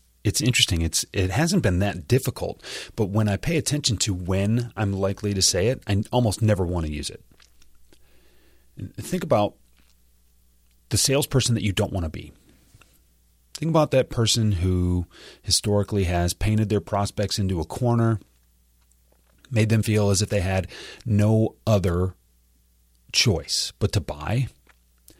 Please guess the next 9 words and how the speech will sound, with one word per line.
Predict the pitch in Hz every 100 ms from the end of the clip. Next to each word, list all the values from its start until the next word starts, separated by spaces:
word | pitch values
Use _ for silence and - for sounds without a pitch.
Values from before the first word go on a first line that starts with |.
| _ _ _ _ _ _ -
Um, | 92 87 85 82 82 - _ _ _ _ _ _ _ _ _ _ _ _ _ _ _ -
and | 123
y-, | -
you | 117 139 175
don't | 185
wanna | 180
be | 180
that | 135 -
person. | 196 90